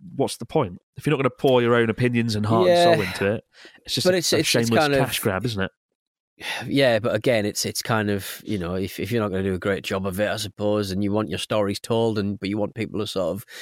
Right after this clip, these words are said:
Speaker 2: enjoy reading it and to consume it, I guess you kinda have to make it as presentable as possible, you know, if you,
Speaker 1: Mm.
Speaker 2: um, uh, my, my mate, uh, wrote, and someone who worked on, uh, Wrestle Me, A K A, uh, Mark Haynes, <laughs> it's not really much of a secret,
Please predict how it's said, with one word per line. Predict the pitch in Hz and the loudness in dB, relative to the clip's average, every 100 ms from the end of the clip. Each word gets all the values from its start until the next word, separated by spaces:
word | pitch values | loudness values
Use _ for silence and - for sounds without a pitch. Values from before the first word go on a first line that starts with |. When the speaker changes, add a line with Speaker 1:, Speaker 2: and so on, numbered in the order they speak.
| - - | -16 -6
Speaker 2:
enjoy | 110 104 120 107 | -4 0 2 2
reading | 104 120 117 95 | 2 2 2 0
it | 113 - | -2 -2
and | 104 98 | -6 -6
to | - | -6
consume | 101 - 117 113 | -6 -2 0 0
it, | 95 | 0
I | 95 | -2
guess | 110 104 | -2 -4
you | - | -2
kinda | 110 101 | -2 -2
have | 107 - | -4 -6
to | 110 | -4
make | 107 104 | -2 -2
it | - | -4
as | 110 | -4
presentable | - - 113 113 101 107 | -6 -6 -2 -2 -2 -6
as | - | -6
possible, | - 131 - 73 90 | -4 -6 -4 -6 -4
you | 104 | -4
know, | 82 | -4
if | 98 - | -4 -2
you, | 117 | -2
Speaker 1:
Mm. | 110 104 95 90 - | 0 -2 -4 -8 -6
Speaker 2:
um, | 95 101 95 92 - | -2 0 0 -4 -4
uh, | 110 | -2
my, | 110 120 113 92 | 0 0 0 0
my | 113 110 | -2 2
mate, | 110 107 - - | 2 0 -4 -4
uh, | 107 107 | 0 0
wrote, | 107 113 110 - - - | 0 0 0 -2 -4 -4
and | 104 104 | -6 -4
someone | - 113 104 | -2 0 2
who | |
worked | 104 98 - | 2 0 0
on, | 107 101 101 | -2 -2 -2
uh, | 98 95 92 | -2 0 0
Wrestle | 104 - 95 | 0 -2 0
Me, | 127 90 - | 0 -2 -4
A | 87 | -4
K | - 80 90 - | -4 -4 -4 -6
A, | 82 | -10
uh, | |
Mark | - 82 - | -6 -8 -4
Haynes, | 95 135 - | -2 -2 -2
<laughs> | |
it's | 151 104 98 | -4 -4 -6
not | 110 107 110 | -4 -4 -4
really | 107 107 | -4 -4
much | 110 | -4
of | 113 | -6
a | |
secret, | - 107 117 | -4 -2 -2